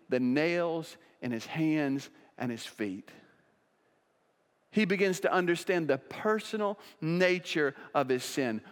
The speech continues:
"What in the world have I done?" Saul realizes, "I've messed up big time." I think in the Hebrew it would say, "Uh-oh.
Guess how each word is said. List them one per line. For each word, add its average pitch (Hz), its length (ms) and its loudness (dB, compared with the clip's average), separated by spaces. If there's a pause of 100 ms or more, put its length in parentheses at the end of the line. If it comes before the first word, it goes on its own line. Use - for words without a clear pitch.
(140)
"What 175 400 2
in 180 160 0
the 160 80 2
world 165 280 2
have 143 100 0
I 139 140 4
done?" 127 260 0
Saul 208 400 2
realizes, 170 480 2
"I've 160 200 4
messed 160 460 0
up 110 380 0
big 151 240 2
time." 110 260 -4
I 135 80 2
think 185 220 0
in 156 80 2
the 127 60 0
Hebrew 147 320 0
it 123 40 0
would 123 140 -2
say, 110 300 0 (500)
"Uh-oh. 107 720 0